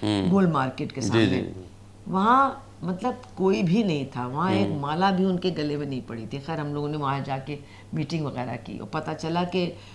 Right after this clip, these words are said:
Speaker 2: अब दिन भर ग्यारह बजे के बाद नेता लोग आएंगे और अपनी फ़ोटो वहाँ खिंचवाएंगे।
Speaker 1: हम्म।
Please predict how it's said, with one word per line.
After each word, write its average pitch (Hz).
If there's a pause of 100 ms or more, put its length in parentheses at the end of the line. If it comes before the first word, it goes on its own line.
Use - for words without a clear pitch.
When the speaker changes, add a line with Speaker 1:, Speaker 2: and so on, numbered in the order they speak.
(160)
Speaker 2:
अब 190
दिन 196
भर 196
ग्यारह 180
बजे 170
के 156
बाद 156
नेता 143
लोग 143
आएंगे 165
और 185
अपनी 151
फ़ोटो 135
वहाँ 135
खिंचवाएंगे। 120
Speaker 1:
हम्म। 98